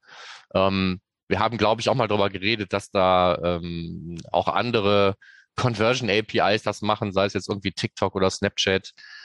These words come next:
Ähm, es war schon im Gerede, dass da jetzt teilweise auch schon Schattenprofile aufgebaut werden irgendwie bei, bei TikTok. Ne? Also, äh, über so ein Tagging wird zum Beispiel jetzt eine verhashte oder komplette E-Mail-Adresse an TikTok gesendet und die sagen, „Nee, haben wir nicht.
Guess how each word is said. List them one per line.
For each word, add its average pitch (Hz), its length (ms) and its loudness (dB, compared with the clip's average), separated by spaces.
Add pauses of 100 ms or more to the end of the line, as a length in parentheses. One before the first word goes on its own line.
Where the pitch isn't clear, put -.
(200)
Ähm, 85 400 0 (340)
es 101 160 -2
war 98 140 2
schon - 160 -2
im 98 140 0
Gerede, 95 420 0
dass 92 160 -2
da 90 80 0
jetzt 87 220 -2
teilweise 90 480 2
auch 80 100 2
schon 82 160 -4
Schattenprofile - 880 0
aufgebaut 95 640 0
werden 92 300 0
irgendwie 87 540 -2
bei, 82 480 2
bei 85 120 0
TikTok. - 560 -4 (480)
Ne? 95 200 0
Also, 90 320 2
äh, 78 400 -6
über 101 200 0
so 95 120 -2
ein 92 120 -2
Tagging 107 400 -2
wird 101 120 -2
zum - 120 -10
Beispiel 90 240 -2
jetzt 87 180 -2
eine 92 100 0
verhashte 98 600 0
oder 87 180 0
komplette 92 400 -6
E-Mail-Adresse 90 720 0
an 85 140 0
TikTok - 340 -6
gesendet 95 420 -2
und 92 60 -10
die 92 60 -6
sagen, 87 260 0
„Nee, 107 220 2
haben 104 160 0
wir 123 120 2
nicht. 135 360 -4